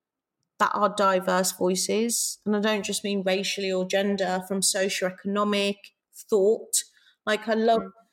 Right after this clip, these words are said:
Speaker 1: talking to people from other countries who have grown up where their countries have been socialist, for example, or their countries have been extremely religious, or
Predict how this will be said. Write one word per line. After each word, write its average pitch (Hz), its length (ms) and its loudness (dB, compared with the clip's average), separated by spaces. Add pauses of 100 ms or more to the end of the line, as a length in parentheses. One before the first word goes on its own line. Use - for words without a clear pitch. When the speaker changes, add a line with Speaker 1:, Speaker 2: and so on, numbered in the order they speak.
(240)
Speaker 1:
talking 233 380 2
to 220 120 -2
people 220 380 -4
from 202 280 -4
other 202 200 0
countries 196 640 -2
who 190 100 -2
have 185 180 -2
grown 196 360 2
up 190 200 -4
where 196 160 4
their 190 160 2
countries 190 500 -6
have 185 140 -4
been 190 140 -4
socialist, 214 760 -2
for - 60 -4
example, 185 480 -2
or 185 80 2
their 190 140 -2
countries 190 480 -6
have 185 140 -6
been 196 120 0
extremely 202 640 0
religious, 226 680 2
or 185 300 2